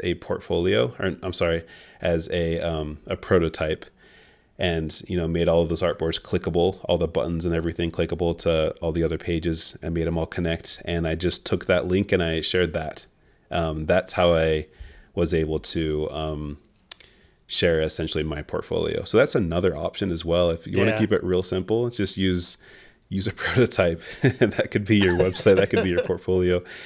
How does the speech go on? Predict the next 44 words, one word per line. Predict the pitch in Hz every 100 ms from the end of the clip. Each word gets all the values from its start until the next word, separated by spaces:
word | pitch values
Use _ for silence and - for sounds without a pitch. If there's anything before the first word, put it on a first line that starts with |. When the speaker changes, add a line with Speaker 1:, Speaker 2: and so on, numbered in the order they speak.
| -
Speaker 1:
And | 98
it's | 98 92
a | 90
really | 95 98 104 104
quick | - - 92
and | 92 90
dirty | 87 87 92 87
way | 85 85 87
to | 90 92
get | 90 78
your | 90
work | 85 85 85
out | 82 78
there, | 87 92 98 -
um, | 87 80 78 78 - - - -
and | 90
not | 90
worrying | 85 87
have, | 85 85 - 85
about, | 87 85
like, | 71 78
creating, | - 82 82 85
like, | 80 -
a, | 78 78 73
a | 87
website, | 82 80 78 - 85 82
you | 80
know, | 85
with | 80 78
a | 82 78 69
full | - 82 80
domain | 82 80 78 80
or | 80 78
anything. | 80 80 78 90 104 - - - -
Um, | 80 80 78 85 - _ _ -
Speaker 2:
Mm-hmm. | 120 120 123 - - -
Speaker 1:
so | - 85
that's, | 92 92
that's | 113 117
another | 90 87
option | 76 90 - 80
as | -
well | 78 85 -
that | - - -